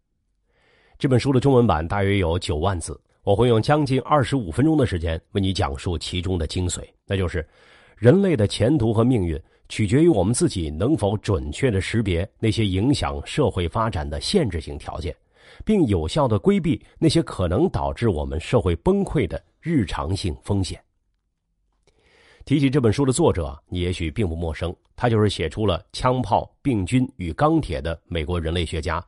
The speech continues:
人类史学者贾雷德·戴蒙德。除了这本享誉全球的作品，他还出版了《第三种黑猩猩》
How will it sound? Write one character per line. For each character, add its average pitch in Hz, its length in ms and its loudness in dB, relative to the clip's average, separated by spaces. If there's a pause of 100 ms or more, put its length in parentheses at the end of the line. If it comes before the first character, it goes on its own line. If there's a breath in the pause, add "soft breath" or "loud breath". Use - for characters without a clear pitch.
(180 soft breath)
人 110 180 2
类 139 140 4
史 80 240 -6
学 95 220 -4
者 78 200 -8 (200)
贾 71 200 -4
雷 80 140 -2
德· 78 160 -4
戴 76 140 -6
蒙 73 180 -6
德。 73 160 -10 (960 soft breath)
除 156 140 0
了 185 80 6
这 185 120 4
本 123 160 6
享 98 220 2
誉 120 80 4
全 104 240 2
球 107 140 4
的 120 80 0
作 113 160 2
品， 78 200 -8 (160)
他 98 120 -4
还 98 120 0
出 - 140 -6
版 85 180 0
了 76 200 -6 (160)
《第 139 100 0
三 165 260 0
种 78 300 -4
黑 160 220 -2
猩 160 160 2
猩》 90 200 2